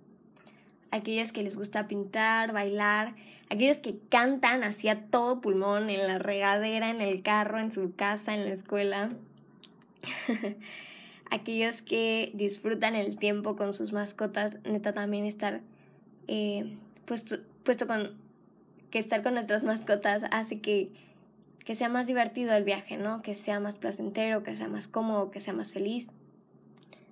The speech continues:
También haciendo meditación, orando por otros, orando por, por nosotros mismos y también agradeciendo por todo, por todo lo que tenemos.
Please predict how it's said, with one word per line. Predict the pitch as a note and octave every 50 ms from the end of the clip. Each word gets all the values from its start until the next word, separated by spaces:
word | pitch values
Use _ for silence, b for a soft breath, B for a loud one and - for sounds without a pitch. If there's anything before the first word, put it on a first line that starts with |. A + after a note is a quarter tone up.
| B B B
También | - G#3+ G#3+ A3 A3 A3
haciendo | A3 A3+ A3+ A#3+ A3+ A3 A3 A3
meditación, | A3 G#3+ G3+ G3 F#3+ F#3+ - G3 G3+ - - - - A3+ G#3+ G#3+ A3 A#3 C4+ C4 - - - - -
orando | F#3+ G3 G3 G3 G3 G3+ G3+ G#3 G#3 G#3 G3+
por | G#3 G3+ G3
otros, | G3+ G3+ G3+ G#3 G#3 G#3 G3+ G3+ - - - - - - - - - - - - -
orando | - G#3 G3+ G3 G3 G3+ G#3 G#3 G#3+ G#3+
por, | A3+ G#3 G#3 - B B B B B B B B B B -
por | - G#3
nosotros | A3 G#3+ A3 B3 A#3+ C#4 C#4+ C4 C#4+
mismos | D#4 E4 D4+ C#4+ B3 A3+ G#3 G#3+ - -
y | G#3+ G3+
también | A#3 A3 A3+ A#3+ C4
agradeciendo | C4+ C#4 C4 B3 A3 G3+ G3+ - - A#3 A3+ A3+ A3+ A3 G#3+ G#3
por | - F#3+ G3
todo, | G3 - - A#3+ A#3+ A#3+ A#3+ B3 B3 B3
por | A#3 G#3 G3+
todo | G#3 G#3+ G#3+
lo | A3 G#3+
que | G#3 G#3+
tenemos. | G#3+ G3 G3 G3+ G3+ G3+ G#3 A3+ A#3+ -